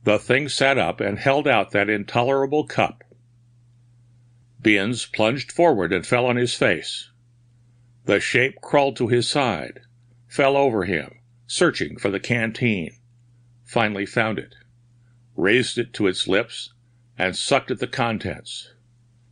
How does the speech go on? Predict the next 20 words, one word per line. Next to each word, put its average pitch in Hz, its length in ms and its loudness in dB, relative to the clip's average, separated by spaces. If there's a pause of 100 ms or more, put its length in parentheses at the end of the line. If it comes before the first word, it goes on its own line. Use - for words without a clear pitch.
(140)
then 117 360 2
tried 120 420 0
feebly 107 500 0
to 107 120 -4
turn 139 320 0
the 117 80 -4
fallen 135 400 0
Binns 135 400 0
over 123 380 2
to 85 140 -6
pour 120 300 2
the 95 140 -4
few 143 320 0
remaining 120 520 -2
drops 123 340 0
of 107 100 -4
water 98 340 2
down 98 300 0
his 110 180 -4
throat. 101 400 0